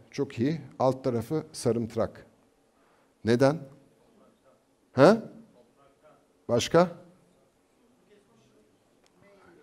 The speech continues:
Ee, biz de hep öyle düşündük uzun süre. Fotoğrafı çekerken yukarıdan bulut, bulut geçiyormuş.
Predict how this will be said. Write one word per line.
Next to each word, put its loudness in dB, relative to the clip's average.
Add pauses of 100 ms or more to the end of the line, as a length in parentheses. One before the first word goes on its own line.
(120)
Ee, -6
biz -4
de 2
hep 0
öyle 2
düşündük -10
uzun -8
süre. -8 (640)
Fotoğrafı 0
çekerken 0
yukarıdan 0
bulut, 0 (140)
bulut -4
geçiyormuş. -12